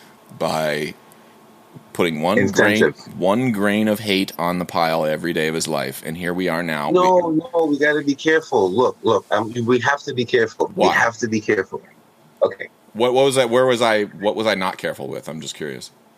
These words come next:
Speaker 2: The, the hatred. Sometimes it's not. Remember, it's more. I, in my experience, I've found that when you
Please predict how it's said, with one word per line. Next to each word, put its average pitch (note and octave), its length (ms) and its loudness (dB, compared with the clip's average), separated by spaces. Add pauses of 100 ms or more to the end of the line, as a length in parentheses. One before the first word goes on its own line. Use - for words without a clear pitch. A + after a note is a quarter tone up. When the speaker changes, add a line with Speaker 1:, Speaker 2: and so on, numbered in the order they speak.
(140)
Speaker 2:
The, A2+ 240 2 (300)
the A2+ 140 4
hatred. A#2 580 0 (320)
Sometimes D3 760 0
it's B2+ 200 -2
not. B2 240 2
Remember, B2 260 2
it's G#2+ 160 -2
more. E3 640 2 (880)
I, C#3 320 0 (320)
in G2+ 300 -2
my G#2+ 140 4
experience, G2 680 0 (100)
I've F2 300 0 (160)
found F2+ 680 0
that D#2+ 300 0 (100)
when F#2 340 2
you F#2+ 400 2